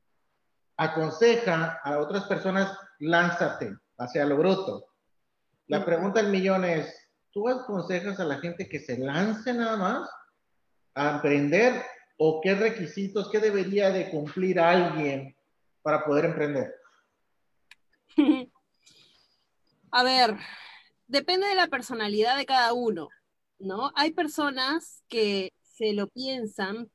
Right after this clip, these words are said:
Speaker 3: por su propia forma de ser, eh,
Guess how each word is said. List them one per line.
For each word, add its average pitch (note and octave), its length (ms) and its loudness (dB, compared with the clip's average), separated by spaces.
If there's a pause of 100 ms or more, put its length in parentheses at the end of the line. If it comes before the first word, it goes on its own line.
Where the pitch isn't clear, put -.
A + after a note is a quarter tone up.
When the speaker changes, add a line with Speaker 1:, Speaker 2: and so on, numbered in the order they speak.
Speaker 3:
por G3+ 240 -2
su - 220 -8
propia B3 420 -6
forma A#3+ 480 -4
de G3+ 120 -4
ser, G#3 380 -4 (760)
eh, F#3 540 -6